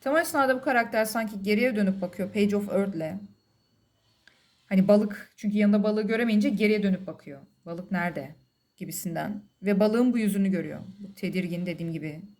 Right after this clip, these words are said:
yorgun, yaşlı, çok böyle. Şimdi kadının tam, e, alnında, e,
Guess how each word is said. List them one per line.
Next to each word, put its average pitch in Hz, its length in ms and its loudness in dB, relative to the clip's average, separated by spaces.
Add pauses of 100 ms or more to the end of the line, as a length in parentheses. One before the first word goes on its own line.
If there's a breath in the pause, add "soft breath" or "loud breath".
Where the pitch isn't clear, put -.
(200)
yorgun, 170 480 -2
yaşlı, 170 520 -6
çok 208 240 -12
böyle. 190 420 0 (600 loud breath)
Şimdi - 180 -12
kadının 208 580 0
tam, 208 360 2
e, 185 200 0
alnında, 190 540 2 (360)
e, - 40 -18